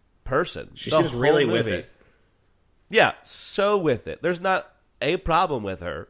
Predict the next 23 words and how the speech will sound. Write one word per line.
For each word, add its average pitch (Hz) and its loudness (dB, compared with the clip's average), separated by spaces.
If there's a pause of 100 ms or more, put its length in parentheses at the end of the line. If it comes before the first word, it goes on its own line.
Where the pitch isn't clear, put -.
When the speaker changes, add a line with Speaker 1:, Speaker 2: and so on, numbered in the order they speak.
(580)
Speaker 1:
Like, 131 -4
I, 143 -2
you 135 -2
know, 151 0
I 151 2
know 156 0
she 147 -6
has 127 -4
an 123 -6 (240)
issue 131 -6
with 120 -6
her 123 -4
mom 135 -2 (520)
not 123 -2
really 123 -2
being 123 -4
there 131 2
or 110 -2
being 113 -6 (100)
Speaker 2:
Yeah. 95 -8 (600)
Speaker 1:
her 127 -2
own 127 0
wallflower, 113 -2